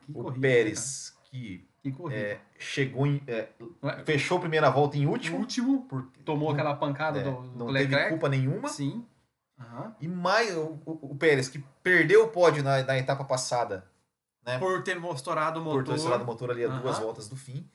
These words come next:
Speaker 1: E, e, e nem lamentou sobre isso.
Speaker 2: Nem lamentou,
Speaker 1: Porque
Speaker 2: né?
Speaker 1: o que ele, o que ele falou que na entrevista que foi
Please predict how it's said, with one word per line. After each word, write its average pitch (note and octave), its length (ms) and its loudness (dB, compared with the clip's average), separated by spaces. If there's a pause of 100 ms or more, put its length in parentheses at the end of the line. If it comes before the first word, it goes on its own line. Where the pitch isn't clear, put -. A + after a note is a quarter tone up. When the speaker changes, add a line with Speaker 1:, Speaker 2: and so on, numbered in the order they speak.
(120)
Speaker 1:
E, F3+ 760 -8
e, - 0 -
e D#3+ 600 -6
nem F3+ 260 -2
lamentou C4+ 480 2
sobre B3 280 -6
isso. A#3 260 -10
Speaker 2:
Nem A#2+ 120 -8
lamentou, G#2 380 -8
Speaker 1:
Porque E3+ 160 -2
Speaker 2:
né? E3 60 0
Speaker 1:
o C#3+ 40 -4
que D3+ 120 -8
ele, D3 260 -6
o C#3 140 -8
que D#3 100 -10
ele F3+ 80 -8
falou D#3 320 -4
que F3 140 -18
na D#3 80 -8
entrevista C#3 360 -8
que E3+ 180 -16
foi C#3 260 -10